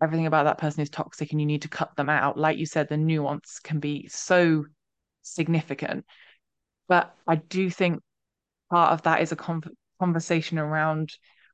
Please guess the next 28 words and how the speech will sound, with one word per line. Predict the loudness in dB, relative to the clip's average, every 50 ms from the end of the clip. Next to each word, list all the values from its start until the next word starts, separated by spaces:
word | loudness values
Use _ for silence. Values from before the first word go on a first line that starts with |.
| _ _ -10
whether | -4 0 2 2 2 2 0
you're | 0 2 2 2 2 2
aware | 0 0 -2 -4 -2 0 0 0 0 0 -2 -2 -2 -4 -8 -12 _ _ _ _ _ -8
of | -8 -6 -4
what | -2 -2 -2 -2
it | -2
is | -2 -2 -2 -2
about | -2 -2 -2 -2 -2
that | -4 -8 -10
person | -8 -6 -6 -6 -6 -8 -8 -6 -6 -4
or | -4 -4
that | -4 -4
relationship | -4 -2 -2 -2 -2 -4 -4 -6 -6 -6 -6 -8 -10 _
that's | -14 -14 -12 -10
toxic. | -6 -6 -6 -6 -8 -12 -14 -14 -14 _ -6
It | -6 -4 -4
could | -2 -4 -2 -2
be | -2
family, | -4 -2 -2 0 0 2 2 0 0 -2 -2
friends, | -4 -2 0 2 2 2 2 2 0 -2
colleagues, | -4 -8 -6 -2 0 2 2 2 2 0 0 -2 -4 -6 -10 -12
your | -14 -14 _ -12 -4
partner. | 0 2 4 4 4 2 0 0 0 0 -2 -4 -10 -20 -20 -20 -20 -20 -20 -20 _ _ _ _ -6
I | -4 -2
think | 0 0 -2 -2 -4
coming | -8 -6 -2 0 2 2 2
to | 0 -2 -8
terms | -10 -12 -8 0 2 4 6 6 6 4 2 0 -4 -6 -8